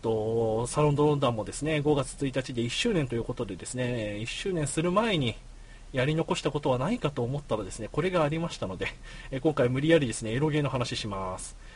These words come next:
えーっと、ゲストのお二人もですね、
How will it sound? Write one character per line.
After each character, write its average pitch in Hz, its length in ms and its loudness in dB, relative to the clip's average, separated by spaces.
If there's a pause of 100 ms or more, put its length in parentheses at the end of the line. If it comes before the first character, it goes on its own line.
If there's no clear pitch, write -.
(160)
え 143 400 0
ー - 20 -2
っ - 160 -18
と、 120 260 4
ゲ 120 160 0
ス - 120 -4
ト 127 60 -2
の 107 100 -2
お - 20 -2
二 - 180 4
人 117 80 -2
も 98 80 -4
で 92 80 -6
す - 100 -10
ね、 98 440 -6